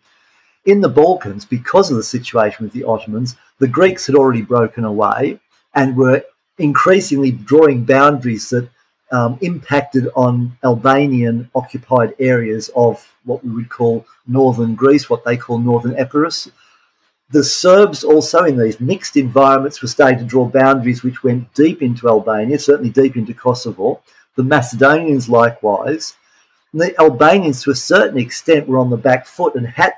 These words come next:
to sort of push for a national identity because they were in danger of losing theirs simply by virtue of the power of these nascent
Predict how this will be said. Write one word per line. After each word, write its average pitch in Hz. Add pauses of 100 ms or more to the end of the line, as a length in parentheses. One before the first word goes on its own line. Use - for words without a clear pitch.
(100)
to 131
sort 135
of 123 (140)
push -
for 147
a 123
national 127
identity 117
because 127 (220)
they 147
were 135
in 127
danger 147
of 104
losing 160
theirs 113 (180)
simply 202
by 127
virtue 127
of 123
the 131
power 127
of 113 (300)
these 131 (320)
nascent 139